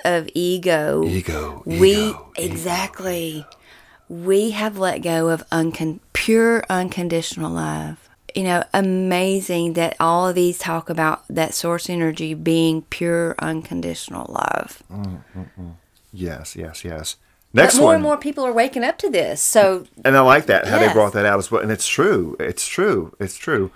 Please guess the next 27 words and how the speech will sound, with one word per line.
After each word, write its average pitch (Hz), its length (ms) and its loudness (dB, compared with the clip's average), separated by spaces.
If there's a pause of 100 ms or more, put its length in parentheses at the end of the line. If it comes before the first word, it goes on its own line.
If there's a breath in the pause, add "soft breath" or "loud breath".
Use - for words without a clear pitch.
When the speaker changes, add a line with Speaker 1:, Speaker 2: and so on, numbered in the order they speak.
(200 soft breath)
Speaker 2:
Uh, 101 240 4
I - 80 4
was 113 140 4
gonna 110 160 0
say 117 100 0
the 101 120 2
next 110 300 2
one 120 140 -4
kinda 143 240 2
really 147 220 0
ties 101 320 2
in 101 80 -2
with 95 100 -4
the 95 100 2
other 104 220 4
one. 101 140 -4
The 90 60 -8
first - 340 2
words 113 180 4
out 110 140 4
of 98 40 -4
their 123 140 2
mouth, 95 300 -2
God 92 280 0
gives 98 200 0
everyone 101 500 0
what? 143 260 -6